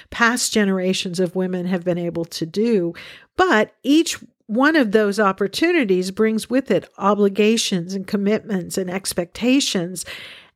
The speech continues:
And sometimes we have a, this feeling that if we don't take advantage of all those opportunities, we're not being all we can be. And we feel like we ought to be able to do that and that there's something wrong if we can't.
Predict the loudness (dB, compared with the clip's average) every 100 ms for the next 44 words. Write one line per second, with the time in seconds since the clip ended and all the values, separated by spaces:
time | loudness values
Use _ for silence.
0 | 0 0 2 2 2 2 2 2 2 2
1 | 2 2 0 -4 -4 0 2 4 4 4
2 | 4 0 -6 -20 _ -4 0 2 2 0
3 | -4 -2 0 0 0 0 0 0 0 2
4 | 0 0 0 0 2 2 0 -2 -4 -2
5 | 0 2 2 0 0 0 2 2 -2 0
6 | 2 4 4 2 0 2 2 2 0 -4
7 | 0 2 4 4 2 -2 -12 -18 -20 -4
8 | 2 2 2 -4 -10 -6 -2 -2 2 2
9 | 2 2 0 2 2 2 4 4 4 2
10 | -2 -6 0 2 2 0 -6 -12 -14 -6
11 | -2 0 0 2 0 2 -2 -4 -6 -6
12 | -6 -6 -6 -8 -8 -8 -8 -8 -12